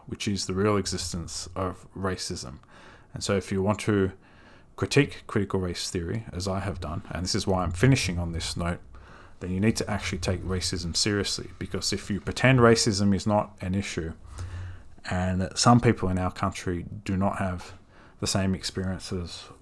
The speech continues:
white people, then this theory is gonna be plausible. People are going to be attracted to this theory, particularly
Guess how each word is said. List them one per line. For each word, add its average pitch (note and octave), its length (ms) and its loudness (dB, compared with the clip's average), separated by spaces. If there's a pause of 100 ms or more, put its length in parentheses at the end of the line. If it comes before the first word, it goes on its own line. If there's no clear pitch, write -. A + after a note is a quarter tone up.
white G#2 340 -2
people, F2+ 400 -8 (320)
then G2+ 140 4
this B2 200 8
theory G#2 520 8
is F#2 140 -6
gonna G2 160 2
be E2+ 100 -4
plausible. F2 560 -4 (260)
People A2 260 0
are G#2 60 4
going G#2+ 300 4
to - 160 0
be G2 120 4
attracted F2+ 480 -4
to F#2+ 100 -6
this - 460 -10
theory, E2 320 -8
particularly F#2 600 -6